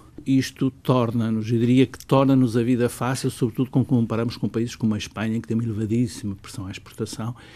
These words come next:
e que justifica um diferencial de um euro no preço médio da exportação dos vinhos espanhóis e dos vinhos portugueses.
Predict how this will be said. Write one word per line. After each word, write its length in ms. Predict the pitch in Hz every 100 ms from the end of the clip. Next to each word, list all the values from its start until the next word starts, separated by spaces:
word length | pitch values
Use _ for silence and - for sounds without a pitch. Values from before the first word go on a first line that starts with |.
| - -
e 60 | -
que 120 | 131
justifica 460 | 127 - - 143 160
um 40 |
diferencial 500 | 175 190 190 139 107
de 60 | 120
um 180 | 120
euro 220 | 120 131 139
no 100 | 139
preço 300 | 147 - 147
médio 120 | 135
da 40 |
exportação 400 | 131 - 135 139
dos 100 | 147
vinhos 160 | 127 120
espanhóis 260 | - 123
e 40 | 127
dos 60 |
vinhos 180 | 123 131
portugueses. 360 | - - 92